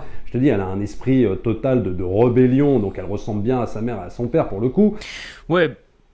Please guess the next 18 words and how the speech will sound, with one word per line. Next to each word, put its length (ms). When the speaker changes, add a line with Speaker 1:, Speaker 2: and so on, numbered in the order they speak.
Speaker 2:
encore 220
une 60
fois, 120
j'ai 100
pas 140
grand 140
chose 180
à 80
dire. 320
L-, 140
les 160
gens 180
sont 160
plutôt, 420
euh, 300
gentils, 320
ça 180
va. 260